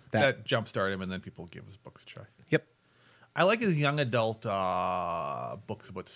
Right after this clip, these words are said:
Speaker 2: superheroes. It's kinda like The Boys, but different. Same, but same idea. Superheroes are bad. It's true.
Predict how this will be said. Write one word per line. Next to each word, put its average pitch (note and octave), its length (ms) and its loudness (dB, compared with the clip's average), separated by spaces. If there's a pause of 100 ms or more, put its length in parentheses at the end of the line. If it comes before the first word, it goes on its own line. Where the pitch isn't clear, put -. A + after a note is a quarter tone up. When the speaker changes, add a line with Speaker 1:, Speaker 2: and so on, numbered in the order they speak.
Speaker 2:
superheroes. F2 440 -12
It's G2 100 -18
kinda B2+ 240 -6
like G2+ 140 -6
The - 60 -10
Boys, F2+ 400 -8
but C#2 140 -14 (220)
different. F2+ 320 -16 (720)
Same, A#2 240 -6 (120)
but G#2 140 -8 (260)
same C#3+ 140 -2
idea. G2+ 220 -4
Superheroes F#2 500 -6
are F2+ 60 -12
bad. E2+ 300 -12 (3500)
It's - 100 -18
true. A3+ 220 -10